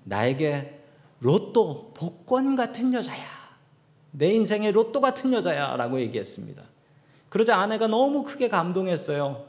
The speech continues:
"야, 내가 그렇게 귀한 사람이야?" 라고 물어봤더니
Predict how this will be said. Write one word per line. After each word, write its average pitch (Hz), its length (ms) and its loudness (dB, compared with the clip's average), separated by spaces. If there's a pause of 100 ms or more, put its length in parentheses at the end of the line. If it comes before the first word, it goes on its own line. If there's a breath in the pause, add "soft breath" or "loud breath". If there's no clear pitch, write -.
(260 loud breath)
"야, 98 300 -6
내가 147 260 0
그렇게 208 360 -4
귀한 151 280 0
사람이야?" 147 600 -2 (360)
라고 131 220 0
물어봤더니 147 800 0